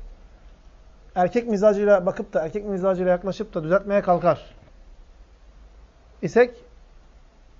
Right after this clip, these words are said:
ne yapmış oluruz? Ortaya ayrı bir yaratık çıkarmış oluruz. Ahlakıyla, hilkatiyle, mizacıyla, tabiatıyla.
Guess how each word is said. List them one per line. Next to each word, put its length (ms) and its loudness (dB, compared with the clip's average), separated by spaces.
ne 80 -2
yapmış 260 -2
oluruz? 420 -8
Ortaya 460 0
ayrı 320 2
bir 140 0
yaratık 420 -4
çıkarmış 400 -2
oluruz. 480 -12
Ahlakıyla, 680 -6
hilkatiyle, 680 -6
mizacıyla, 640 -2
tabiatıyla. 640 -4